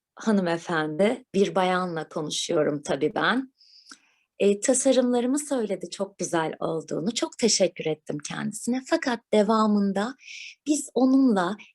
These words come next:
Amway ürünlerine geldik bir şekilde. Amway ürünlerini konuşuyor hale geldik. Ben çok uzatmak istemiyorum. E, Amway ürünleri hayatıma girdi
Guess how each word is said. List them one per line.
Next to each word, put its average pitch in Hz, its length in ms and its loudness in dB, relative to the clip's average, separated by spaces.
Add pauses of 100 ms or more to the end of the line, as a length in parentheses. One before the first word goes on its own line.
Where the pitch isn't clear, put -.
(100)
Amway 247 480 6
ürünlerine 226 680 4
geldik 147 560 -8
bir 165 60 -2
şekilde. - 480 -4
Amway 220 340 6
ürünlerini 208 460 4
konuşuyor 202 560 2
hale 143 400 -8
geldik. - 540 -12 (1400)
Ben 208 200 4
çok 254 240 -4
uzatmak 233 500 0 (100)
istemiyorum. 202 960 0 (580)
E, 214 60 2 (640)
Amway 240 560 2
ürünleri 220 640 -2
hayatıma 226 960 -2 (360)
girdi 202 720 2